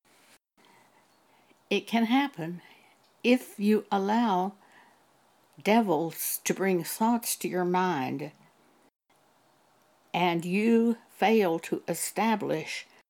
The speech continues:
those thoughts by turning to God with each thought in prayer to get His way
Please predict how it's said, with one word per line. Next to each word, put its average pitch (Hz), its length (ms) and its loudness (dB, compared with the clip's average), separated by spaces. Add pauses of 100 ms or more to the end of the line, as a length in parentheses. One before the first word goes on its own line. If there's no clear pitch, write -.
(400)
those 202 300 2
thoughts - 680 -2
by 165 260 -4
turning 226 460 2
to 196 140 -6
God 135 580 -4 (360)
with 156 260 -4
each 247 360 -2
thought 147 360 -4 (100)
in 254 280 4
prayer 117 500 -6 (1400)
to 175 120 0
get 185 480 0
His 226 320 0
way 127 540 -6